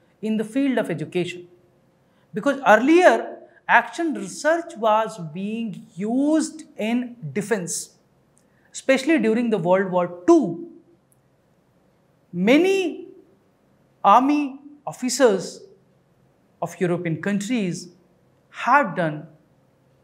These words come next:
action research to find out the problem, to find out the solution of the problem which they have faced in the battlefield, immediate.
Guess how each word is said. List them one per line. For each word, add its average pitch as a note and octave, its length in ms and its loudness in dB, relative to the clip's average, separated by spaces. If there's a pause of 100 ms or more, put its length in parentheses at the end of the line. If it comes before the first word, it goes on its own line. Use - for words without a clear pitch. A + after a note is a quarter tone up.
(120)
action F#3 340 0
research E3 540 -4 (540)
to A#3+ 60 -6
find F#4 380 4
out D4 220 4
the A#3 80 0
problem, F#3+ 640 -2 (160)
to A#3+ 100 -12
find F#4+ 260 2
out E4+ 140 -2
the A#3 80 -2
solution E4+ 480 2
of C#4+ 140 -2
the G#3+ 100 2
problem C#3+ 540 -2 (720)
which E4 320 2
they A3 140 2
have G#3+ 280 -2
faced A3+ 360 0 (320)
in C4 140 2
the B3 100 4
battlefield, D#3 640 -4 (680)
immediate. G#3+ 540 -6